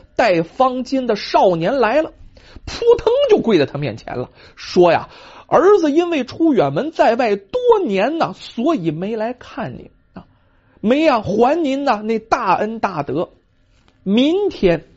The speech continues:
我就来报答母亲的大恩啊，还清啊，您老人家呀，在家里等候，可千万别出去。”这梦跟真的一样，老太太醒了，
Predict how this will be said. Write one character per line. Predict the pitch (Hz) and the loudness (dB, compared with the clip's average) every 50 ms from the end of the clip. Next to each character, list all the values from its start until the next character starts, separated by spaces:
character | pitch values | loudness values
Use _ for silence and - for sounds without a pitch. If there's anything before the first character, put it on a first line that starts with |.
| _ _ _ _ _ _ _ _ _ _ 156 | _ _ _ _ _ _ _ _ _ _ 0
我 | 151 151 151 | 2 2 2
就 | 147 214 196 | 4 2 4
来 | 175 165 170 190 | 4 4 4 2
报 | 185 - - 254 233 180 170 165 | 2 2 2 4 4 4 4 2
答 | - 143 143 160 170 | 0 -2 -2 -2 -2
母 | 180 175 160 135 131 | -2 -2 -4 -4 -4
亲 | 139 - - 151 | -6 -6 -6 -6
的 | 151 | -4
大 | 147 160 151 143 123 | -4 -4 -4 -4 -4
恩 | 135 143 147 147 _ _ _ _ _ | -4 -6 -8 -10 _ _ _ _ _
啊， | - - - - _ _ _ _ _ - - | -20 -20 -20 -20 _ _ _ _ _ -10 -6
还 | - 226 220 226 254 285 302 | 0 2 4 4 4 2 -2
清 | 262 - 254 254 262 | -2 -2 -2 -2 -2
啊， | 254 214 - - - _ _ | -4 -6 -6 -12 -20 _ _
您 | - 185 220 269 | -4 -2 0 2
老 | 269 208 - 123 | 2 2 2 2
人 | 117 156 175 185 | 0 0 0 0
家 | 214 202 202 | -2 0 0
呀， | 185 156 - _ _ | -2 -4 -6 _ _
在 | - 247 214 - 147 139 | -4 -4 -2 0 -2 -4
家 | 135 - 190 180 180 | -2 -2 -2 -2 0
里 | 170 - 170 170 | 0 0 0 0
等 | 170 - 143 117 | -2 -4 -6 -4
候， | 131 - 190 160 | -4 -4 -2 -2
可 | - - 131 | -2 -2 -4
千 | 117 - - - - 170 160 160 | -6 -6 -10 -6 -4 -4 -4 -2
万 | 156 143 123 127 | -4 -6 -6 -6
别 | - 135 123 | -8 -8 -10
出 | 127 - - - 135 131 | -10 -10 -14 -16 -16 -16
去。” | - - _ _ _ _ _ _ _ _ _ _ _ | -18 -20 _ _ _ _ _ _ _ _ _ _ _
这 | - 320 | -4 -4
梦 | 370 403 440 427 359 285 | -2 0 0 0 0 0
跟 | 339 370 370 359 | 0 0 0 0
真 | - 381 370 370 | 0 0 0 0
的 | 359 | 0
一 | 311 320 370 381 | 0 0 0 0
样， | 381 359 - - - - - _ - - | 0 0 -2 -6 -16 -20 -20 _ -8 -2
老 | 190 214 202 - | 2 2 2 2
太 | - 320 277 | 2 2 2
太 | 277 269 | 2 0
醒 | 254 - 190 165 147 165 | 0 -2 -6 -4 0 0
了， | 220 - - | 0 -2 -2